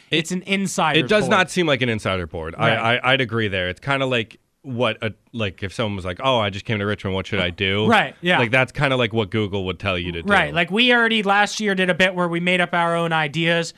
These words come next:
Speaker 2: for what should be in Richmond. I said, uh, Scott's Addition, Carytown, The Fan, Oregon Hill, uh, the three sporting events for sure,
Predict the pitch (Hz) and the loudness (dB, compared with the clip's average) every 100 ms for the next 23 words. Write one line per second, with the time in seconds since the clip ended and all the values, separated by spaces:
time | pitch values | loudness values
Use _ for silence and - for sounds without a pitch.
0 | - _ 175 160 175 - 160 165 160 156 | -20 _ -2 0 -2 -4 -4 -2 0 -2
1 | 160 175 156 160 147 - _ _ 160 143 | -4 -2 -2 -2 -4 -8 _ _ -2 -2
2 | - - 220 214 190 151 - 143 - _ | -4 2 2 2 -2 -2 -4 -8 -12 _
3 | - 226 220 180 165 139 117 120 123 _ | -2 2 2 0 -2 -4 -4 -8 -14 _
4 | 160 156 220 208 190 190 190 196 208 190 | -8 0 4 6 6 2 -2 -2 0 0
5 | 170 139 190 190 180 170 - - - 165 | -4 0 4 4 4 2 -4 -20 -4 0
6 | 160 139 156 202 226 - 233 214 190 185 | 0 0 -6 -2 -2 -2 0 2 2 2
7 | 180 170 - 185 165 208 175 165 160 | 2 0 -2 -6 -4 -2 0 0 -2